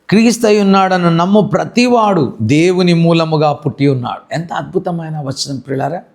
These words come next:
ఈవేళ క్రొత్త జన్మ అనుభవంలోకి ఒక వ్యక్తి ప్రభువు తీసుకుని వచ్చినట్లయితే ఆ వ్యక్తిలో రెండు పనులు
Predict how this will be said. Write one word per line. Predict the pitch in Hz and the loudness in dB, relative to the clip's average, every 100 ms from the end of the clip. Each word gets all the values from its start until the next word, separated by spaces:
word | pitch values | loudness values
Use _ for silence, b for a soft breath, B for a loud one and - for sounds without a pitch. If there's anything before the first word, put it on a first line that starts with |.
| - | -4
ఈవేళ | 127 143 175 202 - _ _ _ _ _ _ _ _ _ _ _ - | -2 0 0 -4 -8 _ _ _ _ _ _ _ _ _ _ _ -4
క్రొత్త | 180 190 - - 214 202 202 | -2 -2 -6 -2 0 0 -2
జన్మ | 117 143 147 151 151 147 - | -2 0 2 2 2 -2 -6
అనుభవంలోకి | 123 123 120 123 123 117 - 120 110 | -6 -2 0 0 0 0 -2 -4 -2
ఒక | 101 101 | -6 -6
వ్యక్తి | 107 120 - 139 107 - _ _ _ _ _ _ _ _ _ _ _ _ _ _ _ _ _ _ _ - | -4 -6 -2 -4 -4 -10 _ _ _ _ _ _ _ _ _ _ _ _ _ _ _ _ _ _ _ -4
ప్రభువు | 135 147 156 190 | -2 0 2 2
తీసుకుని | 190 170 - - 151 | 2 0 0 -4 -4
వచ్చినట్లయితే | 117 - 101 - 92 - - _ _ _ _ _ _ _ _ _ - | -6 -10 -12 -12 -14 -16 -20 _ _ _ _ _ _ _ _ _ -6
ఆ | 110 | -2
వ్యక్తిలో | 107 120 120 135 135 127 - - | 0 -2 0 0 2 0 -2 -4
రెండు | 113 135 165 196 214 208 202 190 196 | 0 0 2 2 4 6 4 2 -2
పనులు | 147 156 160 120 | -2 0 0 -2